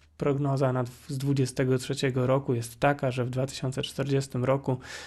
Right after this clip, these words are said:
będziemy potrzebowali więcej niż stu piętnastu milionów baryłek dziennie. Oczywiście to wszystko dzieje się podczas trwania szczytu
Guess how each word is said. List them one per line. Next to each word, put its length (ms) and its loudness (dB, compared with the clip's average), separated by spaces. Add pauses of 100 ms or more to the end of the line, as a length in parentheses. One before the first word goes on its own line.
(160)
będziemy 340 2
potrzebowali 640 0
więcej 400 2
niż 160 -2
stu 200 -2
piętnastu 560 0
milionów 440 2
baryłek 460 2
dziennie. 420 2 (720)
Oczywiście 480 4
to 100 2
wszystko 340 2
dzieje 180 6
się 120 0
podczas 340 -4
trwania 400 -2
szczytu 420 -2